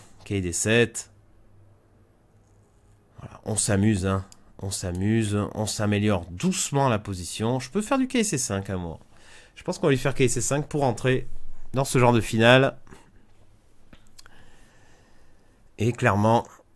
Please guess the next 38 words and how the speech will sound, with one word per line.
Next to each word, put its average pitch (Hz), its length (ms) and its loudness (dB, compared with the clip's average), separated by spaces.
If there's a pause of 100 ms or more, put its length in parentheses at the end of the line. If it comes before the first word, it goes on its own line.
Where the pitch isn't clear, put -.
(920)
euh, 101 180 -2
Mazetovic 120 800 2
qui 131 220 6
est 143 40 12
en, 131 640 12
qui 156 120 8
est - 20 12
en 170 40 12
souffrance, 196 500 12
hein, 170 80 12
dans 160 80 12
cette 151 220 4
partie. 175 560 6 (840)
On 107 60 -2
va 117 100 2
lui 113 120 2
faire 107 200 -2
ça. 147 160 2
Est-ce 135 100 0
qu'on 123 120 2
lui 123 80 6
fait 131 160 0
E 120 80 4
cinq 151 480 2
ou 180 100 6
F 190 80 0
cinq 240 420 6
peut-être ? 120 420 2
F - 60 -2
cinq, 196 240 4
pas 165 120 8
mal. 170 340 12
On 165 60 10
lui 156 100 8
fixe - 260 2
encore 160 220 6
une 156 100 6
faiblesse. 156 680 6